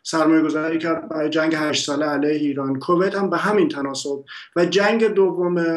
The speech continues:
عراق، منطقه خلیج فارس که علیه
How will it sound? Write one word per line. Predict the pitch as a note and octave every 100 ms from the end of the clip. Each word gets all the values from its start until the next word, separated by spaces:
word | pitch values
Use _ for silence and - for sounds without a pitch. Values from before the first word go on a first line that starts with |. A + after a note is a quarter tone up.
| E3+
عراق، | F3 D#3+ E3 F3 F#3+ - - _ - D#3+ D#3 E3 D#3+ F3 D#3+ F3 E3 D#3+ D#3+ D#3+ E3 E3+
منطقه | D#3+ D#3 D#3+
خلیج | - D#3+ D#3+ D#3+
فارس | D#3+ F#3 G3 F#3
که | F3
علیه | D#3 D#3 E3 F#3 G#3+ F#3+ E3+ C3+ A#2+